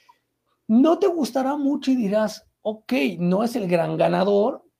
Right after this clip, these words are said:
porque moralmente no me, no, no lo hizo con todas las de la ley. Tuvo que eh, rebasar o i-, infringir la ley para poder ganar lo de los balones.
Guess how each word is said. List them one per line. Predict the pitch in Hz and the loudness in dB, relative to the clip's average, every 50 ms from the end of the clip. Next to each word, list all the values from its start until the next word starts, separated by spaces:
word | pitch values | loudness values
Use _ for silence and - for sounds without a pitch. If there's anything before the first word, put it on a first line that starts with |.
| _ _ _ | _ _ _
porque | _ 175 175 160 165 175 | _ -4 -4 -2 -2 -2
moralmente | 170 170 170 180 190 202 220 233 233 226 226 220 214 196 180 202 190 | -2 2 2 4 6 6 6 4 2 0 -2 -2 -4 -4 -6 -8 -6
no | 185 190 202 202 | -2 -2 0 0
me, | 202 196 202 202 202 202 190 180 170 | 0 0 0 0 0 -2 -4 -8 -6
no, | 170 170 175 185 190 196 196 196 190 | -4 -2 0 0 0 -2 -2 -4 -6
no | - 170 175 185 196 | -4 0 0 0 2
lo | 196 190 190 190 | 2 0 0 0
hizo | 190 196 190 180 - - 202 214 240 240 _ _ _ _ _ _ _ _ _ _ _ _ | 0 -2 -4 -6 -4 -2 -2 -2 -2 -4 _ _ _ _ _ _ _ _ _ _ _ _
con | _ 165 165 165 156 | _ -2 -2 -2 0
todas | - 175 175 185 185 | 2 4 6 6 6
las | 185 170 160 156 | 6 4 2 2
de | 165 | 2
la | 165 160 160 165 | 2 4 4 4
ley. | 175 196 214 208 170 | 2 2 0 -2 -2
Tuvo | - 196 208 208 185 | -2 0 0 0 0
que | - 196 185 175 165 165 170 - _ _ _ _ _ _ _ _ _ _ _ _ _ - - - - | 0 0 0 0 0 -4 -6 -12 _ _ _ _ _ _ _ _ _ _ _ _ _ -20 -20 -18 -10
eh, | - 185 165 165 160 160 - - - | -8 -6 -4 -4 -4 -4 -6 -8 -10
rebasar | 151 151 160 160 165 165 156 - 196 202 220 214 | -4 -2 -2 0 -2 -2 -2 0 0 0 0 0
o | 185 175 156 151 147 147 147 143 143 143 143 139 143 143 | -2 -2 0 0 0 0 0 -2 -2 -4 -4 -6 -8 -10
i-, | 147 - 135 139 147 151 156 | -12 -16 -16 -18 -14 -10 -8
infringir | 151 147 - 156 156 147 - 180 202 | -8 -6 -6 -6 -6 -4 -2 0 2
la | 226 233 | 4 4
ley | 226 214 190 196 233 | 4 2 0 -2 -4
para | 226 - 202 170 143 127 | -4 -4 -4 -4 -4 -8
poder | _ 139 139 143 147 147 | _ -4 -2 -2 2 4
ganar | 151 170 190 220 214 | 4 4 4 2 -2
lo | 170 143 143 | -2 -2 0
de | 147 | 0
los | 151 160 165 | 0 0 0
balones. | 190 196 226 220 - - | 0 0 0 -2 -4 -8